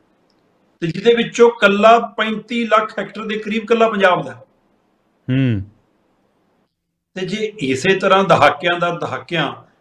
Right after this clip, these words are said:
Speaker 1: ਜਿਹੜੀ ਮੈਂ ਚਾਰ ਲੱਖ ਏਕੜ ਦੀ ਗੱਲ ਕਰਦਾ ਹਾਂ, ਇਸ ਚਾਰ ਲੱਖ ਏਕੜ ਦੇ ਵਿੱਚੋਂ ਸੱਠ ਹਜ਼ਾਰ ਏਕੜ ਤਾਂ ਸਿੱਧੀ ਉਹ ਹੈ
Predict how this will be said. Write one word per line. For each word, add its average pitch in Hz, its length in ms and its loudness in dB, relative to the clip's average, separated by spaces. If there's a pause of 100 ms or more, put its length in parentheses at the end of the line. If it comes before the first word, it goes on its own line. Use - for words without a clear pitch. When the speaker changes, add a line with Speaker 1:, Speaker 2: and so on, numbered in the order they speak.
Speaker 1:
ਜਿਹੜੀ 160 160 -6
ਮੈਂ 196 120 2
ਚਾਰ 151 320 0
ਲੱਖ 170 240 -4
ਏਕੜ 170 260 -8
ਦੀ 160 160 -4
ਗੱਲ 165 140 4
ਕਰਦਾ 160 360 0
ਹਾਂ, 139 80 -4 (300)
ਇਸ 170 220 -4
ਚਾਰ 160 300 2
ਲੱਖ 175 220 -2
ਏਕੜ 180 320 -6
ਦੇ 190 120 -2
ਵਿੱਚੋਂ 208 280 -4
ਸੱਠ 160 420 -2
ਹਜ਼ਾਰ 185 240 4
ਏਕੜ 185 300 -6
ਤਾਂ 226 120 -4
ਸਿੱਧੀ 214 320 -10
ਉਹ 220 240 4
ਹੈ 220 120 4